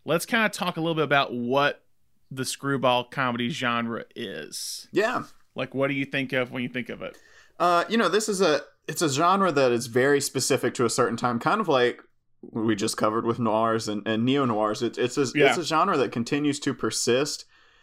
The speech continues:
Speaker 2: but it's never been as, as pure as it was in the, like, two decades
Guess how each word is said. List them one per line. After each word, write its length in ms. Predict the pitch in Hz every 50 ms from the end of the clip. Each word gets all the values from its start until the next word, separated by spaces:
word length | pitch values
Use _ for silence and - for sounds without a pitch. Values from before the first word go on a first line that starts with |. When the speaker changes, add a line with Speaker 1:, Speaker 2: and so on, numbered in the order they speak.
| _ _ _ _ _
Speaker 2:
but 340 | - 127 117 117 - - - -
it's 200 | 123 117 - -
never 340 | 127 123 131 135 131 139 127
been 340 | 110 127 123 123 127 131
as, 320 | 123 - 110 107 101 - - -
as 200 | 104 104 - -
pure 640 | - - - 123 117 117 120 123 127 127 135 - - -
as 180 | 117 117 110
it 100 | 120 -
was 460 | 107 117 117 117 117 120 120 - - -
in 220 | - 113 110 110 107
the, 160 | 107 107 104
like, 300 | 104 104 104 98 98 -
two 180 | - - 123
decades 680 | 113 110 107 104 104 - 107 107 104 98 - - -